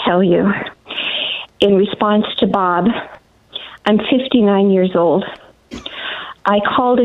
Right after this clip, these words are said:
few years ago. I had a, a son by assisted reproductive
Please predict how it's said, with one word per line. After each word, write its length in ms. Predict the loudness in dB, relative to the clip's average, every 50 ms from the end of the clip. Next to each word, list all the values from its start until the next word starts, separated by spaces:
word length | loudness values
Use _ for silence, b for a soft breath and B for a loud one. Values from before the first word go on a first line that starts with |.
| 0 2
few 120 | 2 4 4
years 420 | 4 4 4 4 2 2 2 2
ago. 180 | 0 0 2 2
I 160 | 2 2 2
had 300 | 2 2 2 2 2 2
a, 380 | 2 2 2 0 0 0 0 -2
a 60 | -2 -2 -2
son 240 | 0 2 2 2 2
by 160 | 2 2 0
assisted 640 | 0 0 0 -2 -2 -2 -2 -2 0 2 2 2 2
reproductive 760 | 2 2 2 2 2 0 0 0 0 0 0 0 0 -2 -2